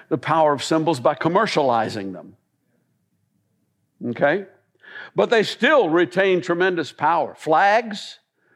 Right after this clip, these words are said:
you know, there are certain flags that, that just have incredible, uh, um, power, uh, the ability to, uh,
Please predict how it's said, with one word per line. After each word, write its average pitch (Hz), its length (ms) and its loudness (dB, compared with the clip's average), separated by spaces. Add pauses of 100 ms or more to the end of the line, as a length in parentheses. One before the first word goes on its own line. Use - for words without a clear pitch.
(360)
you 165 160 2
know, 170 160 2
there 170 240 4
are 170 60 0
certain 190 360 -4
flags 202 480 0
that, 160 360 -2
that 143 300 0
just 143 280 -8
have 151 280 4
incredible, 151 1000 0 (500)
uh, 131 480 -2
um, 104 220 -12 (480)
power, 185 640 0
uh, 151 100 -4
the 151 220 0
ability 175 500 0
to, 165 320 4
uh, 135 140 2